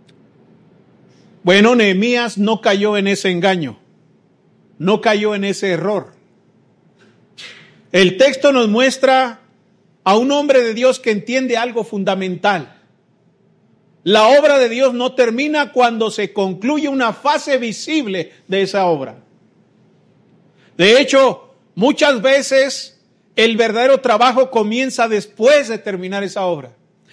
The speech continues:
después de que se ha terminado lo primero. Reconstruimos muros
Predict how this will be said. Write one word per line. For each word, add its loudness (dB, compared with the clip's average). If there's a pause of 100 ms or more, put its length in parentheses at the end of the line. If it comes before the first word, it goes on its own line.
(160)
después 0
de 0
que -6
se -6
ha -6
terminado -2
lo 0
primero. 0 (1200)
Reconstruimos 0
muros 0